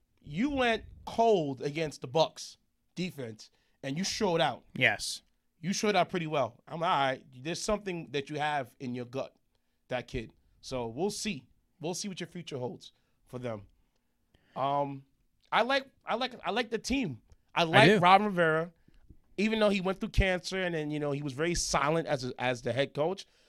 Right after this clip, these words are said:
Speaker 1: but his personality infected that squad.
Speaker 2: Oh yeah, they
Speaker 1: And
Speaker 2: got a lot better.
Speaker 1: and they
Speaker 2: And
Speaker 1: got a lot, lot better. I didn't see them. You wouldn't see them winning the division, but hey,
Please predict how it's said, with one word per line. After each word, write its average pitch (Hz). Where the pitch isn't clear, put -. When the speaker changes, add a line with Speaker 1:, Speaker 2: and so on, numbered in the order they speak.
Speaker 1:
but 170
his 151
personality 190
infected 151
that 127
squad. 123
Speaker 2:
Oh 190
yeah, 156
they 143
Speaker 1:
And 185
Speaker 2:
got 165
a 151
lot 147
better. 131
Speaker 1:
and 156
they 160
Speaker 2:
And 170
Speaker 1:
got 170
a 160
lot, 160
lot 147
better. 127
I 220
didn't 247
see 262
them. 190
You 180
wouldn't 233
see 226
them 220
winning 214
the 175
division, 190
but 151
hey, 156